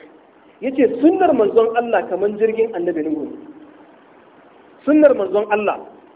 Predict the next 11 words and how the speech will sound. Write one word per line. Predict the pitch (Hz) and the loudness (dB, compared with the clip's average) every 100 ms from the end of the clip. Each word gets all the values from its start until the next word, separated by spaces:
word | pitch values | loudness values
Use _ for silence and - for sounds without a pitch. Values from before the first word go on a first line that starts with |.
| - | -8
in | 202 | -2
ji | 254 | 2
Imam | 220 202 185 | 4 2 2
Malik, | 185 160 - - - | 0 0 -8 -18 -8
yake | 320 240 214 | -6 -4 -4
cewa | 233 208 202 208 - - - | 0 4 4 2 -6 -20 -8
kamar | 185 180 202 214 | -4 2 2 2
jirgin | 208 214 220 226 170 | 0 0 -2 -4 -2
Annabi | 165 165 151 | 0 0 0
Nuhu | 151 135 | -2 -4
ne. | 123 | -6